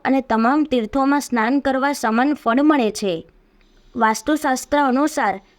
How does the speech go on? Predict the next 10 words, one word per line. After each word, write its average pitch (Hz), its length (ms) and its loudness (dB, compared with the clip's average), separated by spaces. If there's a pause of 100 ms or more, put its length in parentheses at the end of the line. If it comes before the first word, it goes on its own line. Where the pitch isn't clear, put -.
જે 240 240 2
ઘરમાં 269 360 0
શાલિગ્રામની 269 800 0
નિયમિત 254 480 0
પૂજા 269 300 0
કરવામાં 277 560 0
આવે 247 240 0
છે, 208 220 -4 (520)
ત્યાં 254 240 4
વાસ્તુદોષ 254 580 0